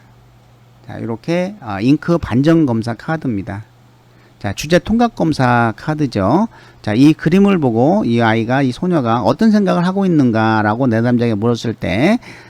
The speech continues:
어, 자기의 어떤, 어, 무의식적인 또 전의식적인 그러한 내용들이, 어, 나오게 되는 것이죠. 예, 한번 여러분들이,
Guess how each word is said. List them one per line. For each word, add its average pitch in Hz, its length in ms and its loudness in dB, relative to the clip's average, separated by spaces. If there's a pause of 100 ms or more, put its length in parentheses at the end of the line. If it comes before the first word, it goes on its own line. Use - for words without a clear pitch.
(100)
어, 92 300 -4
자기의 107 300 -4
어떤, 110 640 0
어, 95 160 -6
무의식적인 120 880 0 (140)
또 98 160 -4
전의식적인 143 1000 0 (120)
그러한 98 300 -2
내용들이, 123 680 2
어, 98 220 -10
나오게 98 340 -4
되는 110 260 -2
것이죠. 98 540 -2 (2250)
예, 98 80 -6
한번 147 340 2
여러분들이, 120 680 2